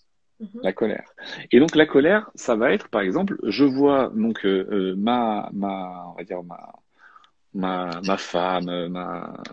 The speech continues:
Speaker 2: ma concubine, peu importe, s'habiller d'une façon qui ne me plaît pas. Ok.
Speaker 1: Mhm.
Speaker 2: Alors, je peux soit exprimer donc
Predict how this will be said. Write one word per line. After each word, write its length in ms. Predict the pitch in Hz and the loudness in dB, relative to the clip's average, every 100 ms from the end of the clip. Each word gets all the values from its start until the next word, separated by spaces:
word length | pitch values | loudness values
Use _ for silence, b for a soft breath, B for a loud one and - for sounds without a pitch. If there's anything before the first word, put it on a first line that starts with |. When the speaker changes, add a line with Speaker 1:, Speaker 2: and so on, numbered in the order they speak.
| - - | -20 -8
Speaker 2:
ma 120 | 101 | -6
concubine, 520 | 92 110 - 107 131 120 | -2 -2 -2 -2 -2 -2
peu 100 | 98 | -4
importe, 340 | 92 180 - B | 0 -2 -2 B
s'habiller 600 | - - 139 117 120 143 | -6 4 6 6 4 6
d'une 180 | 180 123 | 4 2
façon 260 | 117 117 165 | 0 0 -2
qui 140 | 135 | -2
ne 80 | 123 | -2
me 80 | 127 | 0
plaît 180 | - 107 | 0 -2
pas. 180 | - - _ _ _ _ - | -2 -10 _ _ _ _ -12
Ok. 220 | 95 - - _ | -8 -10 -12 _
Speaker 1:
Mhm. 240 | 226 220 226 B B B B B B _ | -12 -10 -12 B B B B B B _
Speaker 2:
Alors, 220 | 120 123 - | 2 2 4
je 160 | 117 | 2
peux 160 | 131 151 | 4 2
soit 300 | - 170 170 | 4 4 4
exprimer 560 | 143 - - 139 139 | 2 0 2 4 4
donc 280 | 113 113 - | 4 2 -2